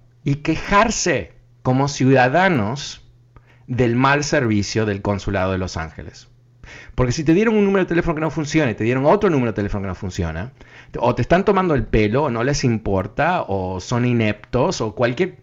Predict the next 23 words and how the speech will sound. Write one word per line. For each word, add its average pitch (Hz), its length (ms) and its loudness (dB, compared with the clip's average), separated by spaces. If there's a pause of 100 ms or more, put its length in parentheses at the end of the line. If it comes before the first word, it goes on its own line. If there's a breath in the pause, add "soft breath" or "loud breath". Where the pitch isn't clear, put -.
no 135 160 2
sé, 143 380 0
no 123 100 2
importa 147 440 0
casi 98 340 -6
cuál 113 240 0
es 110 100 0
la 98 80 0
razón, 92 540 -6
pero 110 280 0
que 113 120 -4
te 110 80 -4
están 156 240 0
maltratando 135 580 -2
a 107 140 -6
ti, 143 180 4
un 131 100 2
ciudadano 117 360 -2
de 156 60 0
México, 139 640 -2
no 147 140 2
es 180 120 0
aceptable. 180 920 0